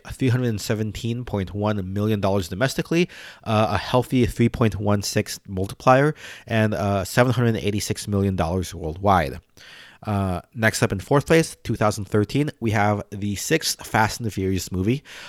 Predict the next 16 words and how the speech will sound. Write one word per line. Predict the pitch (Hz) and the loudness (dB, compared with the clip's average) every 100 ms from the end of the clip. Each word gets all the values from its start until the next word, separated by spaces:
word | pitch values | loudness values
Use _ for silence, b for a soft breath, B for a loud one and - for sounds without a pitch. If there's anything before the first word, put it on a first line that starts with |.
| B | B
Uh, | 110 | 0
it | |
opened | 98 117 135 | 0 2 2
to | 117 | 0
ninety-seven | 95 104 156 151 139 131 120 | 0 0 0 0 2 2 2
million | 98 92 87 | 2 0 -2
dollars, | 82 80 80 85 85 - | -2 -2 -2 -2 -4 -6
uh, | - 90 87 | -6 -4 -4
in | - 98 | -4 -6
three | 87 - 120 | -6 -2 0
thousand | 113 101 101 95 | 4 6 4 2
six | - 98 - | -6 -6 -4
hundred | - 104 107 - B B - | -4 2 2 0 B B -4
and | 98 92 | -4 -4
fifty-eight, | - 113 - 117 - 104 98 - - | -4 -4 -2 -6 0 0 0 -2 -10
uh, | - 95 95 92 90 | -4 -2 0 0 -2